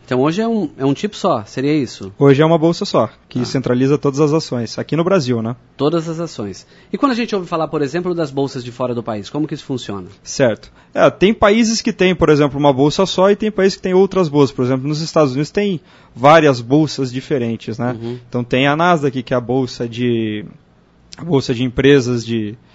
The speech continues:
Speaker 2: de tecnologia, Facebook, Microsoft, entre outras.
Speaker 1: Ou seja, se eu quiser, então, ser um acionista, é, do Facebook, eu teria que acionar lá na Nasdaq.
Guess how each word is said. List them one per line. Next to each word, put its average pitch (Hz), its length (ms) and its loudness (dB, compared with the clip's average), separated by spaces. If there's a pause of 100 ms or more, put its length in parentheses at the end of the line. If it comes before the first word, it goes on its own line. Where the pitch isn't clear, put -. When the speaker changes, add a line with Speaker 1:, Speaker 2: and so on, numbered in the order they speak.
(480)
Speaker 2:
de 113 160 -12
tecnologia, 123 840 2
Facebook, 120 1200 0
Microsoft, 120 800 0
entre 120 260 0
outras. 165 460 0
Speaker 1:
Ou 147 60 -4
seja, 156 240 2
se 175 100 -2
eu 208 60 2
quiser, 185 340 2
então, 170 300 0
ser 147 200 -6
um 147 60 -4
acionista, 135 720 -2
é, 127 360 2
do 123 80 -2
Facebook, 143 540 -2
eu 196 160 0
teria 185 320 0
que 185 260 -2
acionar 170 640 0
lá 180 100 2
na 214 140 2
Nasdaq. 113 480 -2